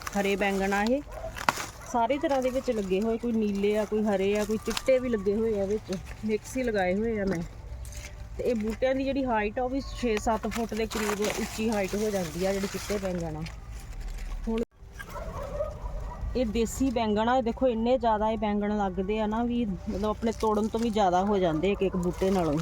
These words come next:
ਆਹ ਇੱਕ ਬੂਟੇ ਨੂੰ ਇੱਕੋ ਟਾਹਣੀ ਤੇ ਇੰਨੇ ਲੱਗੇ ਹੋਏ ਆ, ਤਾਂ ਹਜੇ ਪਤਾ ਨਹੀਂ ਟੁੱਟ ਕੇ ਵੀ ਥੱਲੇ ਕਿੰਨੇ ਜਿਹੜੇ ਉਹ ਡਿੱਗ ਚੁੱਕੇ ਆ। ਆਹ ਦੇਖੋ ਆਹ ਸਾਰੇ ਇੱਕੋ ਹੀ ਬੂਟੇ ਨੂੰ ਲੱਗੇ ਹੋਏ ਆ ਇੱਧਰ।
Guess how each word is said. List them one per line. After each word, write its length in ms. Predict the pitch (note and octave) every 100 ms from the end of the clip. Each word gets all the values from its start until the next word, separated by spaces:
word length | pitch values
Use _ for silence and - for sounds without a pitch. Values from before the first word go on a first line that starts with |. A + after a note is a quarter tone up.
| -
ਆਹ 140 | - G#3+
ਇੱਕ 200 | G#3 A3
ਬੂਟੇ 340 | G#3 A3 A3+
ਨੂੰ 140 | A#3 -
ਇੱਕੋ 360 | G#3 - C4 C4 - - G#3
ਟਾਹਣੀ 280 | G3+ A#3
ਤੇ 100 | B3+
ਇੰਨੇ 220 | A3 G3+ F#3+
ਲੱਗੇ 300 | F#3+ D3+ D#3
ਹੋਏ 220 | F#3 F#3
ਆ, 80 | D#3+ - - - - - - - F#3+
ਤਾਂ 80 |
ਹਜੇ 180 | G#3+ G#3
ਪਤਾ 220 | G3+ G3+
ਨਹੀਂ 140 | G#3 A#3
ਟੁੱਟ 240 | G#3+ F#3+
ਕੇ 160 | G3 G#3+
ਵੀ 100 | A#3
ਥੱਲੇ 260 | A3+ G3+ G3+
ਕਿੰਨੇ 300 | G#3 G3+ G3
ਜਿਹੜੇ 240 | G3 G3 G#3
ਉਹ 100 | G#3
ਡਿੱਗ 240 | F3 D3
ਚੁੱਕੇ 380 | G3+ G3+ - E3+
ਆ। 20 |
ਆਹ 120 | E3+
ਦੇਖੋ 240 | F#3 F#3+ G3+
ਆਹ 40 |
ਸਾਰੇ 280 | G3 F#3+ F#3+
ਇੱਕੋ 220 | G#3 -
ਹੀ 60 | A#3+
ਬੂਟੇ 320 | G3+ F#3 G#3
ਨੂੰ 120 | G#3 G3+
ਲੱਗੇ 240 | E3 D#3+
ਹੋਏ 220 | F3+ F#3+
ਆ 40 | E3
ਇੱਧਰ। 220 | D3+ E3